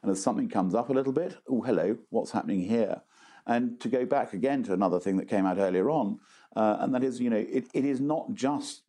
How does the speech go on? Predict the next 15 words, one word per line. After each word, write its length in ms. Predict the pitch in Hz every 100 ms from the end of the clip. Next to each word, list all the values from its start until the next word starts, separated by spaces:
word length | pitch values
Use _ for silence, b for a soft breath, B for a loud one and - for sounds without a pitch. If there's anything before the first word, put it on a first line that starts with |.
| -
that 160 | 104
we're 160 | 110 101
sending 420 | - 127 117 107
someone 340 | 92 101 90 90
to 100 | 90
Nigeria, 580 | 87 87 80 107 110 -
it's 160 | -
not 180 | 135 -
just 180 | 113 104
that 100 | 110
we're 60 |
sending 260 | 101 101 95
someone 240 | 95 90
to 80 | 85
Mexico 640 | 92 104 - - - 104